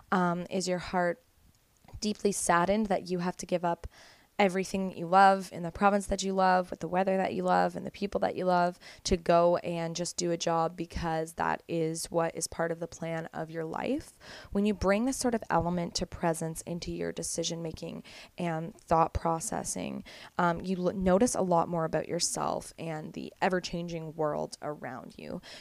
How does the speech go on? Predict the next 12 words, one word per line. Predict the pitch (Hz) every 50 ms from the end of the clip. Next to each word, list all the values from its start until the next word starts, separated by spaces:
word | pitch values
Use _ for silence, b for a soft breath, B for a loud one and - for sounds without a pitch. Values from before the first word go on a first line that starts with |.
| B B
You | 185 180
notice | 180 180 170 175 180 180 - -
about | 180 185 175 165 160 156 156 - -
the | - 170
meanings | 170 170 175 185 175 175 165 165 160
that | - - -
you | - 170
ascribe | 160 160 - - - - - - - 165 -
to | - -
things. | - - 170 160 160 160 160 156 160 165 - B B B B B B
You | - 185 180
notice | 175 175 175 170 170 170 170 165 170 - - -